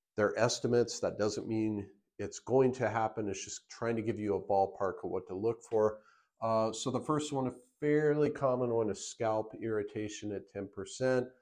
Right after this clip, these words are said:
When you first start applying it, it's probably gonna be the worst, and it should, uh, get better as time goes along.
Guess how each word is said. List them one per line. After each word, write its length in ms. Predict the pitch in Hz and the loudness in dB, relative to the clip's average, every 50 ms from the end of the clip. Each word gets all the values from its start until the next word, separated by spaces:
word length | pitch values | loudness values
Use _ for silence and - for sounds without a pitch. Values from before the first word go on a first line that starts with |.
| _ _ _ _ _ _ - | _ _ _ _ _ _ -6
When 140 | 107 104 | -6 -4
you 140 | 95 98 98 | -2 -4 -4
first 520 | 98 - - - - 117 113 113 113 - - | -6 -8 -14 -2 2 2 2 4 2 -2 -2
start 260 | - 123 110 107 110 | 2 2 2 2 2
applying 500 | 110 - - - 120 117 117 113 117 117 | -2 -4 -4 -2 0 2 2 2 2 4
it, 200 | 113 113 110 110 - | 4 2 2 0 -2
it's 200 | 104 101 - - _ _ | -4 -6 -8 -12 _ _
probably 320 | - 104 101 101 110 104 | 2 2 2 2 0 -2
gonna 280 | 101 - 113 107 101 95 | -2 -2 -2 -2 -2 -4
be 340 | 90 - 104 101 98 101 98 92 - | -4 -6 -6 -4 -4 -4 -6 -6 -6
the 80 | 95 | -8
worst, 640 | 92 92 92 98 113 123 135 139 139 139 - - - _ _ | -8 -4 0 2 4 4 6 4 4 2 -4 -8 -12 _ _
and 180 | 104 101 98 | -8 -6 -4
it 140 | 95 95 - | -4 -6 -6
should, 540 | - - - - - 110 104 104 101 95 - - - | -8 -10 -8 -6 -2 0 0 0 0 -2 -4 -6 -6
uh, 200 | 101 98 90 95 | -4 -4 -4 -4
get 280 | 95 - 101 - - - | -4 -4 -6 -6 -6 -4
better 300 | 107 104 101 107 104 98 | -4 -2 0 2 2 2
as 160 | 92 90 - | 0 -2 -8
time 360 | - - - 107 104 107 107 | -10 -6 -4 -2 -2 -2 -2
goes 260 | 101 101 98 92 - - | -4 -4 -6 -6 -6 -6
along. 400 | 92 98 107 110 113 113 113 | -6 -4 -2 -2 -2 -4 -4